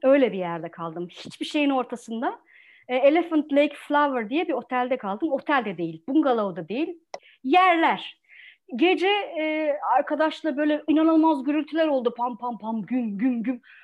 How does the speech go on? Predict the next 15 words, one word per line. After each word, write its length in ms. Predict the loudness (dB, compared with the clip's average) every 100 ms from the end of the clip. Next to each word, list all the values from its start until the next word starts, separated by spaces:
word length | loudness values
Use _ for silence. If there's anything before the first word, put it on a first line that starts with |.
| -4
"Aa, 220 | 0 2
ne 100 | 2
oluyor?" 320 | 2 0 0
diye 120 | -2
kapıyı 340 | -2 -4 -2 0
bir 160 | 0
açtım. 320 | -2 -6 -8 -8 -10 _ _ _ _ 0
Önünden 680 | 4 6 6 6 2 0 -6
fil 280 | -2 -2
sürüsü 400 | -2 -8 -14 -14
geçiyor. 360 | -14 -14 -10 -8
Meğersem 460 | -2 -2 -2 -2 -2
orası 360 | -2 -6 -8 -10 _
fil 320 | -2 2 2
yoluymuş. 680 | 0 -4 -12 -16 -18 -20